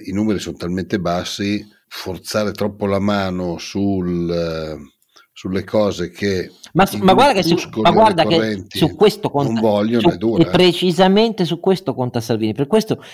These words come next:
Speaker 2: dice: "Ballerai la musica che ti do io", perché sarai obbligata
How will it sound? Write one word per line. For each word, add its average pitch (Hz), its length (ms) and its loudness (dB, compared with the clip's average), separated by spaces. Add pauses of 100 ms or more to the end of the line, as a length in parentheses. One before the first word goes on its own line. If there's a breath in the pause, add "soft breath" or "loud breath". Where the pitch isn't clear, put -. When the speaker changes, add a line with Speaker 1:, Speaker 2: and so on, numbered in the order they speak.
(140 loud breath)
Speaker 2:
dice: 131 280 2
"Ballerai 139 520 6
la 127 120 4
musica 123 360 -2
che 117 280 0
ti 127 100 -2
do 113 140 2
io", 107 260 0
perché 127 220 -4
sarai 147 300 4
obbligata 147 840 4